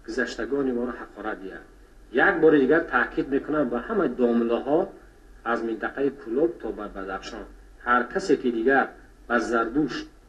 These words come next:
اهانت، حقارت، درشتی، دغلی،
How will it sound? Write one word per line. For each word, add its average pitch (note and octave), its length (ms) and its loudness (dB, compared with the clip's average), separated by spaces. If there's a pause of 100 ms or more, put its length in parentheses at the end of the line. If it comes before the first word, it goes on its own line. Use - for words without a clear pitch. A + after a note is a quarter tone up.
اهانت، B2+ 460 -2 (840)
حقارت، A#2+ 520 -2 (1700)
درشتی، C3+ 580 0
دغلی، A#2 680 0